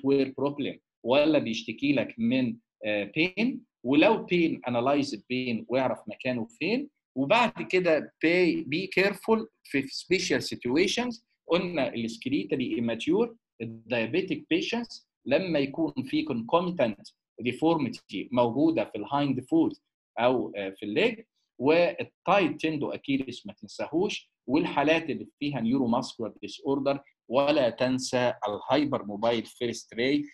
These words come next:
يبقى أنت لما بتحط في بالك النقاط دي، سعادتك بتقدر إن أنت تتجنب المشاكل اللي ممكن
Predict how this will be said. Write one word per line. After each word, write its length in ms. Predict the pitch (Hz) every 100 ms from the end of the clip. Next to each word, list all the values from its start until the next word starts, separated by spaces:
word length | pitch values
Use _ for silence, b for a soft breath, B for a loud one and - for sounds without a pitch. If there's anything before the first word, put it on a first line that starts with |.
| B -
يبقى 280 | 117 110
أنت 180 | 143 143
لما 240 | 120 104 101
بتحط 380 | 107 151 156 -
في 240 | 123 127 113
بالك 340 | 127 117 -
النقاط 480 | 101 104 - 139 139
دي، 200 | 139 190 b b
سعادتك 760 | - 113 113 127 - 127 - _ -
بتقدر 540 | 113 143 156 131 110
إن 140 | 104 110
أنت 300 | 120 139 123
تتجنب 760 | - 101 98 104 127 135 131 - -
المشاكل 560 | 113 101 - 120 - 101
اللي 120 | 95
ممكن 380 | 110 127 - 98